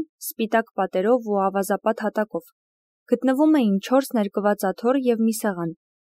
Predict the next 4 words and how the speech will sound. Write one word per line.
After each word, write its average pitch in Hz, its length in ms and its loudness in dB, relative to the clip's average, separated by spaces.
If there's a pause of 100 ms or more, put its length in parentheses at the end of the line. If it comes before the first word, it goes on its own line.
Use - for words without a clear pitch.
(220)
պատի 220 240 2
ժամացույց, 202 680 -2 (360)
մի 233 140 4
պահարան, 202 560 0